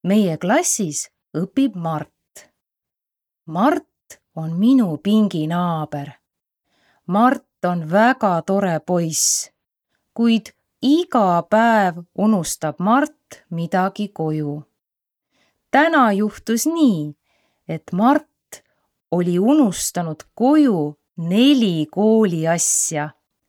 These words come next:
Tund algas. „Oi,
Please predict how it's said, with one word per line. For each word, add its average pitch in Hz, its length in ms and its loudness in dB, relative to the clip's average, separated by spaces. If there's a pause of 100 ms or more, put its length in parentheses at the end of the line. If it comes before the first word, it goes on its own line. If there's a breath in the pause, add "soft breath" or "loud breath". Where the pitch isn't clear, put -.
(880)
Tund 262 420 2
algas. 160 760 -2 (1900)
„Oi, 247 580 2